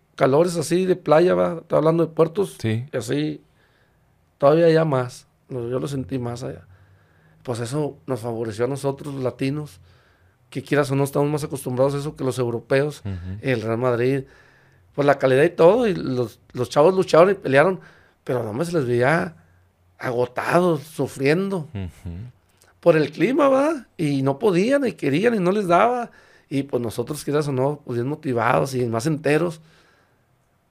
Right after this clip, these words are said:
Speaker 1: pues íbamos ganando uno cero, y luego ya al final nos empatan, y luego ya es cuando nos vamos a penales. Pero teníamos el gane, pero bueno,
Speaker 2: Sí.
Speaker 1: así es. Y ya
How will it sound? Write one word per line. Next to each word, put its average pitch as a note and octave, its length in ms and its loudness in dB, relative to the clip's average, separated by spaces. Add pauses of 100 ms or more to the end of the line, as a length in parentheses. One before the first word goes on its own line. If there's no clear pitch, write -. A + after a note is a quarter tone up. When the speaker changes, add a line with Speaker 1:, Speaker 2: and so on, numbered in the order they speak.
(460)
Speaker 1:
pues - 320 -8
íbamos B2 320 -2
ganando B2 220 0
uno C#3 80 -2
cero, C3 260 2
y - 20 0
luego C#3 140 0
ya C#3+ 60 4
al C#3 60 0
final C#3 220 0
nos D3 140 -4
empatan, D3+ 520 -4
y - 40 -4
luego A#2 120 -4
ya A#2 80 0
es A2+ 120 -6
cuando C3 200 -2
nos A2+ 120 -6
vamos B2 180 -4
a - 60 -10
penales. B2 600 -4 (760)
Pero D3+ 280 8
teníamos D3+ 500 2
el F3 120 0
gane, F#3+ 340 4
pero E3+ 180 2
bueno, A3 280 2
Speaker 2:
Sí. G3 160 2
Speaker 1:
así - 0 - (160)
es. - 80 -18
Y D#3 60 4
ya D#3 200 6